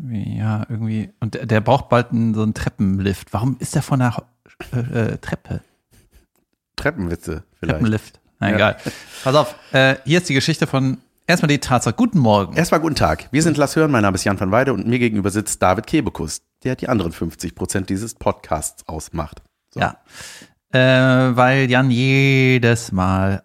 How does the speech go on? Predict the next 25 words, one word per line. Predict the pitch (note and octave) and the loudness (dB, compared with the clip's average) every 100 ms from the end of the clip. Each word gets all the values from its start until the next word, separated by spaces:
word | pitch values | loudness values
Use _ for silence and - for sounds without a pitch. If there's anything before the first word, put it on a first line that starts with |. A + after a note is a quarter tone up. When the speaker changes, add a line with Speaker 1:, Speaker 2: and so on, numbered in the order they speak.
| - | 0
Speaker 1:
eine | B2 B2 B2+ | 2 4 2
Sekunde | A2 G#2+ G#2 | 0 0 -2
vor | G2+ G2+ | -2 0
der | F#2 | 0
Aufnahme | G2 - G2 | 0 -2 -2
sagt, | G2 G2 | -2 -4
äh, | E3 E3 | 2 4
ich | F3+ | 4
hab | A3 E3 | 0 0
gar | E3+ | 2
keinen | E3 D3+ | 4 4
Witz. | E3+ F#3 - - | 4 2 -2 -4
Weißt | C3+ A#2+ | 0 0
du, | E3 | 2
die | C3+ - | -2 2
einzige | C3 G#3 A3 F3 D#3 | 2 2 0 0 2
Aufgabe, | C3 D3 C3 A#2+ A#2 | 2 2 2 4 4
die | A#2 | 2
Speaker 2:
Ja. | A#2+ | 2
Speaker 1:
der | A#2 | 4
hier | B2 | 2
zu | - | 0
tun | A2 C#3 C3+ B2 | -6 -2 2 2
hat, | C3+ F3 - | 2 -2 0
inhaltlich. | D#3+ D3+ A2+ G#2 G2+ A#2+ - | 2 4 4 4 2 2 0